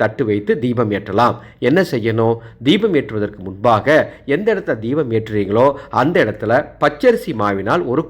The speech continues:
கோலம் போடுங்க. அது கட்டம் வகையான கோலமா இருக்கலாம், தாமரை கோலமா இருக்கலாம், ஏதாவது ஒரு கோலம், உங்களுக்கு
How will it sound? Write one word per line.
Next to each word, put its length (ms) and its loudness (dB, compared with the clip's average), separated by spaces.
கோலம் 320 4
போடுங்க. 280 -4
அது 180 2
கட்டம் 320 0
வகையான 440 2
கோலமா 360 0
இருக்கலாம், 400 -2
தாமரை 420 4
கோலமா 320 0
இருக்கலாம், 340 -2
ஏதாவது 460 4
ஒரு 200 -2
கோலம், 280 2
உங்களுக்கு 280 -4